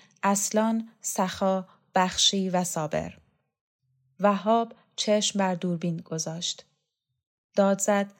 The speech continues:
"لقا، یه لحظه بیا اینجا." شوکت گفت: "چرا، کار نمی‌کنه مگه؟" "زرده بکشید قهرمان، کار می‌کنه." لقا کنار وهاب ایستاد. دوربین را گرفت.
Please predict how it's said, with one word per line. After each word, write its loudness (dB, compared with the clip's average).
"لقا، 12
یه 8
لحظه 4
بیا 4
اینجا." 4
شوکت -4
گفت: -4
"چرا، 10
کار 8
نمی‌کنه 2
مگه؟" -2
"زرده 6
بکشید 2
قهرمان، 2
کار 4
می‌کنه." -2
لقا -2
کنار 0
وهاب -4
ایستاد. -6
دوربین 0
را 0
گرفت. -8